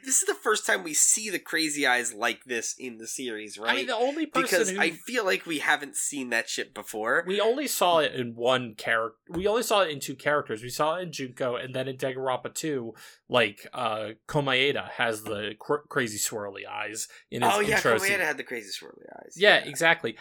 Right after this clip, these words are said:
Speaker 2: I think, like, I think
Speaker 1: Yeah.
Speaker 2: ulti-, I think ultimately it should have just kinda, I do like that moment, however,
Speaker 1: Should have
Speaker 2: near
Speaker 1: been
Speaker 2: the end.
Speaker 1: normalized.
Speaker 2: Yeah.
Speaker 1: Should have been just, like, a regular look of contempt, 'cause I feel like that would have been more like, "Whoa,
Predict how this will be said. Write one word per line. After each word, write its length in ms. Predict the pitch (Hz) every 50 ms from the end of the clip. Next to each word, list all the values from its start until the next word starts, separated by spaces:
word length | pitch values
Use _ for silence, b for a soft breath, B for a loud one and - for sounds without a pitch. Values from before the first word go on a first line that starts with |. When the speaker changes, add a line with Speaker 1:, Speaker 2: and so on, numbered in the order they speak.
| B B -
Speaker 2:
I 80 | 180
think, 380 | 185 185 - 277 277 269 214 - - _ _ _
like, 400 | 147 147 135 117 - - - _ _ -
I 120 | 160 160
think 280 | 156 - 214 214 202 - - -
Speaker 1:
Yeah. 160 | 139 143 147 160
Speaker 2:
ulti-, 340 | 151 156 143 139 139 - - - _ _ _ _ _ _ _ _ _ -
I 100 | 170 160
think 200 | 170 196 196 -
ultimately 500 | - 147 147 147 156 151 156 139 135 135 -
it 80 | 135 131
should 300 | - - - 139 131 127
have 100 | 131 123
just 220 | 120 123 120 - -
kinda, 240 | - 131 120 120 113 B B B B B
I 140 | 156 165
do 300 | 160 131 - 131 147 160 156
like 220 | 147 147 135 -
that 180 | - 127 113 - 107 104 - _ _ _ _ _ _ _ 131
moment, 300 | 120 120 120 123 120 120
however, 280 | 123 113 113 107 110
Speaker 1:
Should 140 | 107 - -
have 80 | - -
Speaker 2:
near 80 | -
Speaker 1:
been 40 | -
Speaker 2:
the 40 | -
end. 60 | 131
Speaker 1:
normalized. 720 | 139 135 120 107 95 90 90 87 87 90 92 - - - - _ _
Speaker 2:
Yeah. 180 | - 113 107 104
Speaker 1:
Should 160 | 104 - 285
have 80 | 339 339
been 120 | 330 285
just, 180 | 208 214 196 -
like, 140 | - 196 -
a 80 | 180
regular 480 | 156 147 147 139 135 135 139 135 135 127
look 260 | 120 113 117 - -
of 120 | 123 110 -
contempt, 600 | - 123 101 90 - 120 101 95 87 - - -
'cause 160 | - - 127 131
I 120 | 131 135
feel 220 | - - 190 202
like 180 | 220 220 202 -
that 180 | - 143 123 127
would 120 | 123 120
have 140 | 120 113 120
been 140 | 123 110 107
more 220 | 104 104 104 104
like, 280 | 101 101 98 98 95 -
"Whoa, 560 | 98 95 110 131 143 120 104 95 92 92 98